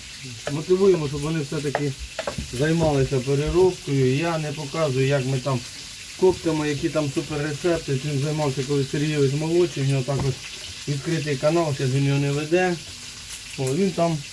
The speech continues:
розк-, розповідав. Ну, також Леся Петрівна,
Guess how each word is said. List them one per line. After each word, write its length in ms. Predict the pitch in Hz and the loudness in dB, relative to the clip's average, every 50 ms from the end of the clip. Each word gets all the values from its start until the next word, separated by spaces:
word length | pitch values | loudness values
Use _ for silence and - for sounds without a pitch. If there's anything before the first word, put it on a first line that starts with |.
| - - - - - - - - - - - - - - | -12 -12 -12 -12 -12 -12 -12 -12 -12 -12 -12 -12 -6 -2
розк-, 520 | 131 147 143 - - - 165 156 151 151 156 | -2 -2 -2 -2 -4 -4 -4 -2 -2 0 0
розповідав. 640 | 156 139 - - 160 156 160 160 143 147 139 131 143 | 0 -2 -2 -4 -2 0 0 0 2 2 2 2 2
Ну, 80 | 175 170 | 2 0
також 320 | 147 151 151 139 147 143 139 | 0 0 0 0 0 -2 0
Леся 280 | 147 147 139 143 147 | 0 0 0 0 0
Петрівна, 540 | 135 135 139 131 147 180 208 202 196 185 170 | 0 0 0 0 2 4 4 4 4 2 0